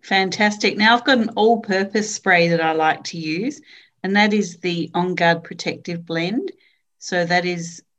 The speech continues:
antiviral, antibacterial, antifungal. And I like to use a tiny bit of Bronner's Castile soap, so about half a teaspoon of that,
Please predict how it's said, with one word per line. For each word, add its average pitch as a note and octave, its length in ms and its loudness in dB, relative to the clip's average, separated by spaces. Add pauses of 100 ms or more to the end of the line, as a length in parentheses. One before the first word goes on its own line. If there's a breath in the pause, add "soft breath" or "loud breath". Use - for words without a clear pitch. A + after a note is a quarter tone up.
(260)
antiviral, F#3 760 0
antibacterial, E3+ 960 -4
antifungal. F#3+ 960 -2 (600 soft breath)
And F#3+ 360 4 (140)
I F#3 140 2
like F#3 320 4
to G3+ 160 -4
use F#3 560 0 (140)
a - 60 -14
tiny B3 680 2
bit G3+ 240 2
of E3+ 300 -4 (280)
Bronner's F#3 520 0
Castile F#3 600 -2
soap, B3 500 -4 (380 soft breath)
so - 100 -12
about E3+ 260 0
half G#3 380 -4
a - 20 -6
teaspoon E3+ 640 -6
of D#3 140 -6
that, F#3 260 0